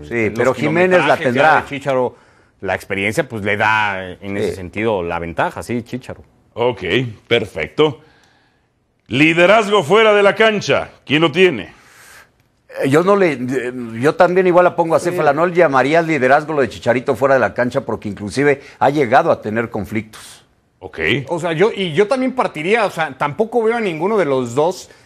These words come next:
Speaker 2: en cancha ser
Speaker 3: Ah.
Speaker 2: necesariamente
Speaker 3: Sí.
Speaker 2: e-, ese líder, ¿no?
Speaker 1: No
Speaker 2: O sea,
Speaker 1: son Guardado.
Speaker 2: vamos, sí, evidentemente,
Speaker 3: Ajá.
Speaker 2: o en su
Speaker 3: Mm.
Speaker 2: momento Rafa, o eso. Nos
Speaker 1: Así
Speaker 2: quedamos,
Speaker 1: es.
Speaker 2: entiendo, Jorge y yo, con Chicharo simplemente por la experiencia
Speaker 1: Sí.
Speaker 2: que,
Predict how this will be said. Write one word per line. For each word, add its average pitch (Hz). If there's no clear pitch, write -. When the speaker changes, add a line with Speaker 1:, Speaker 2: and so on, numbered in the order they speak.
Speaker 2:
en 147
cancha 170
ser 175
Speaker 3:
Ah. -
Speaker 2:
necesariamente 165
Speaker 3:
Sí. 139
Speaker 2:
e-, 175
ese 160
líder, 139
¿no? 147
Speaker 1:
No 147
Speaker 2:
O 151
sea, 160
Speaker 1:
son 156
Guardado. 127
Speaker 2:
vamos, 214
sí, 151
evidentemente, 139
Speaker 3:
Ajá. 127
Speaker 2:
o 123
en 127
su 127
Speaker 3:
Mm. 127
Speaker 2:
momento 147
Rafa, 131
o 156
eso. 139
Nos 135
Speaker 1:
Así -
Speaker 2:
quedamos, 190
Speaker 1:
es. 180
Speaker 2:
entiendo, 165
Jorge 170
y -
yo, 165
con 151
Chicharo 180
simplemente 160
por 139
la 120
experiencia 139
Speaker 1:
Sí. -
Speaker 2:
que, 113